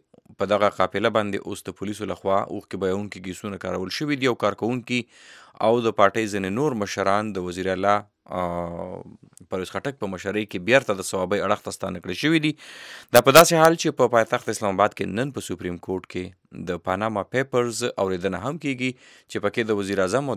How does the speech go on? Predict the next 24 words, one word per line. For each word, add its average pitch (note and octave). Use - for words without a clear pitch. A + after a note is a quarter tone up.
د -
هغه F#2
د G2+
کورنۍ G2+
لخوا A2+
په G#2
غیر D3+
قانوني F#2+
توګه F#2+
د F2+
ملک F#2+
نه F#2+
بهر F#2
د F2+
کفنیو A2
جوړولو G2+
یا G2+
د F#2+
شرکتونو G2+
جوړولو F#2
تورونه G2
هم E3
دي. D3+
په C3+